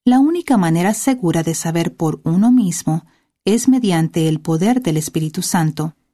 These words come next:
El último capítulo del Libro de Mormón invita a cualquier persona que lo lea, lo medite y sinceramente desee saber si es verdad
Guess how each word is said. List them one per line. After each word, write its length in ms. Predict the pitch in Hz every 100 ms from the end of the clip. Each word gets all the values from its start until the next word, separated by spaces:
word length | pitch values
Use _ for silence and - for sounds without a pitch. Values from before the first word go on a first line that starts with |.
| _ _ _ _
El 140 | 247
último 340 | 277 285 320 269
capítulo 540 | 160 - 170 226 233
del 140 | 175 165
Libro 240 | 165 180
de 80 | 196
Mormón 520 | 226 247 190 175 190 _ _ _
invita 540 | - 220 233 269 294 262
a 80 | 185
cualquier 500 | 160 151 - 202 247
persona 460 | 254 254 185 160
que 140 | - 151
lo 120 | 151
lea, 480 | 180 247 185 185 233
lo 220 | 190 202
medite 580 | 226 247 180 156 156 156 _ _ _
y 100 | 208
sinceramente 920 | - 220 220 - 302 262 170 180 202
desee 440 | 170 143 - 175 208
saber 340 | - 190 160
si 200 | - -
es 140 | 180 -
verdad 460 | 226 208 156 165